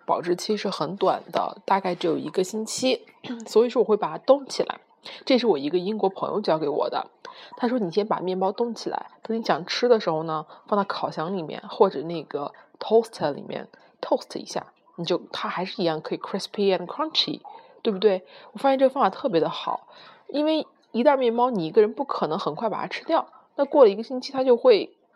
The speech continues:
那个过期了，所以说你就把面包先冻起来，然后等吃的时候拿出来两片就可以了。我最喜欢吃的 toast 其实是一个叫做 Marks and Spencer，这个超市上海有，苏州也有，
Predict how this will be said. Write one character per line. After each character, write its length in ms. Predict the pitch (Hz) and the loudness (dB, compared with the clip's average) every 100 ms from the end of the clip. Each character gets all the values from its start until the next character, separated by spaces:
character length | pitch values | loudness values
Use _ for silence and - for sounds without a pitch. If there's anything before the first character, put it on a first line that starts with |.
| _ _ _ _ - | _ _ _ _ 0
那 200 | 202 175 | 2 6
个 160 | 170 | 4
过 220 | - 208 | 6 2
期 240 | 208 - 226 | 2 -2 4
了， 200 | 233 - | 4 2
所 160 | - 208 | 2 2
以 40 | |
说 140 | 202 202 | 2 -2
你 100 | 175 | 0
就 120 | 185 | 0
把 200 | 196 170 | 2 2
面 200 | 165 165 | 2 0
包 140 | 170 185 | 2 0
先 180 | 196 | -2
冻 200 | 190 220 | 0 0
起 120 | 240 - | 0 -2
来， 160 | - - - - - | -2 -8 -20 -20 -2
然 100 | 165 | 2
后 80 | 196 | 4
等 160 | 165 | 4
吃 140 | 147 185 | 2 0
的 80 | 190 | 2
时 80 | |
候 80 | 165 | 2
拿 180 | 160 - | -2 -6
出 140 | - | -6
来 60 | 254 | -4
两 120 | 277 170 | -4 -4
片 160 | 170 | -8
就 80 | 147 | -8
可 240 | - 175 | -6 -6
以 80 | - | -4
了。 180 | - - - - - - | -6 -10 -12 -20 -18 -4
我 140 | 170 | -2
最 180 | 180 302 | 0 0
喜 160 | - 165 | 0 -2
欢 160 | - | -6
吃 160 | 165 - | -6 -4
的 80 | 170 | -4
toast 460 | - 214 202 - 147 | -2 -4 -4 -8 -6
其 180 | - | -2
实 140 | 185 202 | 0 0
是 240 | - 202 | 0 -2
一 140 | 165 165 | -2 -2
个 120 | 185 | -2
叫 200 | 185 165 | 0 0
做 200 | 165 156 | 0 0
Marks 460 | 170 202 226 - - | 0 -2 -2 -4 -8
and 180 | 190 185 | -6 -6
Spencer， 560 | - 226 220 190 147 - - - - | -2 -2 -2 -2 -2 -4 -18 -18 -2
这 140 | 247 | 0
个 80 | 214 | 2
超 260 | - 233 | 2 0
市 160 | 226 202 | 0 -4
上 260 | - 220 214 | 2 2 2
海 220 | - 160 | -2 -2
有， 180 | 165 - | -2 -4
苏 200 | - 208 | -6 -2
州 160 | 220 | 0
也 240 | 190 156 - | 0 -4 -4
有， 220 | - | -4